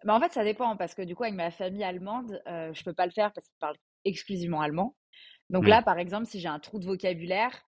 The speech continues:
Speaker 1: heu, j'essaye, tu vois, en fait, de contourner le mot en l'expliquant, en fait, tu
Speaker 2: En
Speaker 1: vois, pour,
Speaker 2: l'expliquant,
Speaker 1: heu,
Speaker 2: une
Speaker 1: en l'ex-,
Speaker 2: périphrase, voilà, en expliquant un peu
Speaker 1: exactement,
Speaker 2: mieux
Speaker 1: le,
Speaker 2: comment
Speaker 1: le
Speaker 2: on
Speaker 1: truc
Speaker 2: fait, même lorsqu'on
Speaker 1: classique,
Speaker 2: n'est pas bilingue en soi,
Speaker 1: exactement, le
Speaker 2: c'est comme
Speaker 1: truc
Speaker 2: ça.
Speaker 1: classique, heu, que tout le monde
Speaker 2: Ouais,
Speaker 1: fait.
Speaker 2: bien sûr.
Speaker 1: Après, heu, avec ma mère, comme ma mère parle aussi très bien français maintenant avec le temps,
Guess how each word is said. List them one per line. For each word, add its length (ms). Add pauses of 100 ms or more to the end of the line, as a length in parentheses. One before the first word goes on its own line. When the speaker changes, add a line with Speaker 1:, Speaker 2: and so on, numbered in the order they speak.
(380)
Speaker 1:
heu, 960 (100)
j'essaye, 480
tu 140
vois, 240
en 80
fait, 120
de 100
contourner 500
le 120
mot 260
en 160
l'expliquant, 500
en 60
fait, 160
tu 60
Speaker 2:
En 60
Speaker 1:
vois, 60
pour, 220
Speaker 2:
l'expliquant, 280
Speaker 1:
heu, 0
Speaker 2:
une 200
Speaker 1:
en 100
l'ex-, 200
Speaker 2:
périphrase, 260
voilà, 200
en 100
expliquant 400
un 40
peu 120
Speaker 1:
exactement, 100
Speaker 2:
mieux 80
Speaker 1:
le, 40
Speaker 2:
comment 180
Speaker 1:
le 20
Speaker 2:
on 60
Speaker 1:
truc 160
Speaker 2:
fait, 80
même 200
lorsqu'on 260
Speaker 1:
classique, 20
Speaker 2:
n'est 80
pas 160
bilingue 400
en 100
soi, 220
Speaker 1:
exactement, 120
le 140
Speaker 2:
c'est 0
comme 140
Speaker 1:
truc 100
Speaker 2:
ça. 80
Speaker 1:
classique, 480
heu, 220
que 100
tout 140
le 60
monde 120
Speaker 2:
Ouais, 60
Speaker 1:
fait. 240 (420)
Speaker 2:
bien 120
sûr. 220
Speaker 1:
Après, 420 (200)
heu, 40 (160)
avec 300
ma 160
mère, 200
comme 140
ma 120
mère 180
parle 200
aussi 240
très 160
bien 140
français 380
maintenant 240
avec 160
le 100
temps, 320